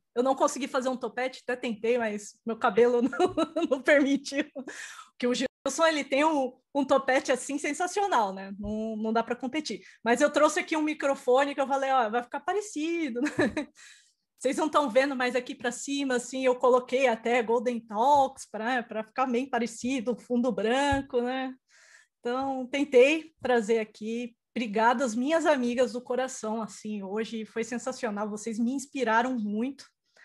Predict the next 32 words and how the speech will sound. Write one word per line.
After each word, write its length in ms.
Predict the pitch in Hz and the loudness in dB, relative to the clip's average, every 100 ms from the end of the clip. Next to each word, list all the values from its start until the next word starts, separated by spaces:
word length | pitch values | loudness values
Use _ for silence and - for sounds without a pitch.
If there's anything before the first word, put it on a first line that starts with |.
| _ _ _ | _ _ _
Foi, 460 | - 214 214 202 202 _ | -6 -2 0 -2 -8 _
parabéns. 640 | 214 262 208 214 233 - - _ _ _ - | 0 0 2 0 -2 -4 -16 _ _ _ -10
Ah, 460 | 214 220 214 214 240 - | -4 -2 -2 -4 -10 -12
obrigada. 560 | 262 214 240 233 226 | -10 2 4 4 2
Sintam-se 560 | 233 262 302 330 - 285 | -2 -2 0 0 2 2
abraçadas, 960 | 269 277 302 - 220 233 240 277 - - - _ _ _ - | 4 4 2 0 0 2 0 -2 -6 -12 -18 _ _ _ -10
né? 440 | 208 226 233 220 | -6 -4 -2 -4
Espero 720 | 214 - 226 233 247 247 220 | -8 -2 2 4 6 4 2
que 120 | 220 | 2
a 80 | 233 | 0
gente, 500 | 233 254 - 254 208 _ _ _ _ | 2 -2 -4 -6 -6 _ _ _ _
que 80 | 240 | -2
essa 140 | 269 | 0
pandemia 460 | 269 262 262 254 240 | 2 4 4 4 4
passe 420 | 247 247 - 262 | 2 0 -2 -8
logo 260 | 208 226 | -4 -4
e 100 | 226 | -4
a 60 | 214 | -4
gente 260 | 214 233 - | -4 -8 -6
possa 300 | 220 214 220 | -6 -6 -6
se 140 | - | -4
abraçar 480 | 240 247 - - 240 | -2 -2 -4 -2 0
mesmo 260 | 226 220 214 | 0 -4 -8
pessoalmente, 800 | 202 - 190 185 202 233 - _ _ | -14 -12 -14 -12 -14 -14 -20 _ _
né? 260 | 190 190 196 - _ - - | -14 -12 -14 -16 _ -20 -16
Que 60 | - | -10
a 40 | |
gente 220 | 196 220 - | -8 -8 -6
possa 580 | 226 220 - 220 208 196 | -4 -4 -4 -2 -4 -4
conviver 480 | 233 233 202 233 262 | -4 -2 2 2 2
juntas, 400 | 214 240 240 190 | 0 -4 -6 -10
sabe? 300 | - 202 | -8 -8